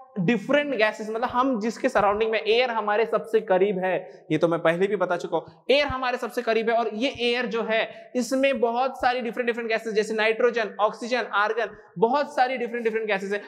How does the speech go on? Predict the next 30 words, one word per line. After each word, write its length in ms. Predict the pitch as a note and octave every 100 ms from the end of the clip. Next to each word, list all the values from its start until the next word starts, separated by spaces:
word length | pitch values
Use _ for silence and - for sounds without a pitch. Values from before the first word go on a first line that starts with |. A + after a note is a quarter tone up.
| -
और 100 | F3+
ये 160 | G3+ B3+
सब 260 | B3+ G#3+
gases 340 | G#3 G#3 B3 -
को 100 | A3
मिला 200 | G#3 G3+
के 100 | G#3+
हमारा 280 | F#3 F3+
atmosphere 520 | D#3+ D#3 F#3+ F#3+ G3 F#3+
बना 180 | F3+
है, 120 | F3 E3
मतलब 300 | E3 F3 E3
कि 80 |
हमारा 280 | F#3 E3+ E3+ F3
एयर 160 | F3+ F#3
बना 160 | F#3
है। 80 | G3+ - -
और 320 | F3+ F#3 D#3 C#3+
ये 140 | F3 A#3
क्या 180 | C4
हुआ, 200 | A#3+ G#3 - - - -
क्या 120 | D4
आपको 320 | D4+ D4 D4
अलग-अलग 480 | B3 B3 B3+ C4 B3
गैस 220 | B3+ C4
अलग-अलग 300 | A#3 B3 B3
दिखती 280 | A3 - B3+
है? 100 | D3+ - - - - - -
दिखती 260 | F3 F3
है? 100 | G#3